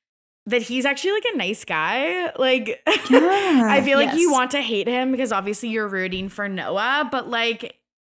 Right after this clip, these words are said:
Speaker 1: he doesn't really do anything that bad at all in the movie.
Speaker 3: No, he's a great guy. He is not the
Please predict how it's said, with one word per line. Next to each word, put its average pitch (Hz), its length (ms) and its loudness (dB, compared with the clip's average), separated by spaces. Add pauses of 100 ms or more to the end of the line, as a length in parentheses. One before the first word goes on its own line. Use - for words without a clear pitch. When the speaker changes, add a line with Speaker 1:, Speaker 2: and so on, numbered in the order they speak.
(180)
Speaker 1:
he - 180 -8
doesn't 262 200 -2
really 554 300 -12
do 247 240 -2
anything 254 800 -4 (640)
that 214 360 0
bad 180 440 0 (160)
at 226 200 2
all 180 500 0
in 196 280 -6
the 190 140 -6
movie. 180 600 -6 (540)
Speaker 3:
No, 240 320 2
he's 233 320 0
a - 40 0
great 233 280 -2
guy. 220 240 -2
He 269 240 0
is 240 120 0
not 220 640 -2
the 208 380 -6